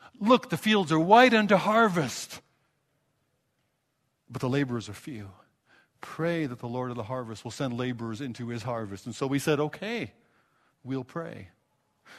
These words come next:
The problem was we hadn't read further, because Matthew chapter ten has the same thing that happens here, the sending out after the praying.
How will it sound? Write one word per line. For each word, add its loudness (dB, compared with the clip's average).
The -10
problem -6
was -6
we -10
hadn't -8
read -10
further, -14
because 4
Matthew 2
chapter -2
ten 0
has 0
the 2
same 0
thing -2
that -2
happens -6
here, -12
the -4
sending -2
out -4
after -8
the -12
praying. -10